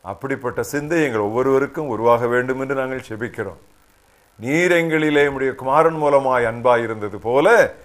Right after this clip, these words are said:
நாங்களும் ஒருவரிலொருவர் அன்பாய் இருக்க நீர் எங்களுக்கு உதவி தாரும். ஆதி முதல் பெற்றிருக்கிற இந்த கட்டளையை ஏனோ தானோ என்று நாங்கள் அல்லத்தட்டி விடாதபடி,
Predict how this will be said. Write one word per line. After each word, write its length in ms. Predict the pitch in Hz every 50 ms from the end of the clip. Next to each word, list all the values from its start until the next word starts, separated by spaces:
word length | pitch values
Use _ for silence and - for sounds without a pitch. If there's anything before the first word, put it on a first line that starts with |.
| _ _ _ _ -
நாங்களும் 580 | 101 104 117 127 127 127 143 156 185 196 190
ஒருவரிலொருவர் 720 | 156 135 143 151 165 165 165 165 165 165 165 180 190 196 180
அன்பாய் 440 | 143 123 127 120 143 143 139 139 143
இருக்க 420 | 143 147 - - 180 185 196 180
நீர் 200 | 139 120 113 104
எங்களுக்கு 380 | 107 107 101 101 101 - - 107
உதவி 260 | 110 131 143 147 143
தாரும். 320 | - 123 104 92 82 - - _ _ _ _ _ _ _ _ _ _
ஆதி 420 | - 110 120 131 147 147 143 139
முதல் 300 | 131 127 127 156 190 196
பெற்றிருக்கிற 640 | 135 143 131 135 143 143 131 127 120 127 117 120 113
இந்த 120 | 110 117
கட்டளையை 760 | 113 - 120 120 - 135 139 143 143 151 170 202 208 190 - - - _ _ _ _
ஏனோ 360 | 143 151 175 208 220 214 208
தானோ 380 | - 170 160 160 156 156 156 147
என்று 180 | 147 143 143
நாங்கள் 380 | 135 135 127 127 117 110 113 120
அல்லத்தட்டி 440 | 143 170 165 - 165 131 - 151 135
விடாதபடி, 760 | 120 117 123 127 135 139 151 147 160 170 202 196 156 - -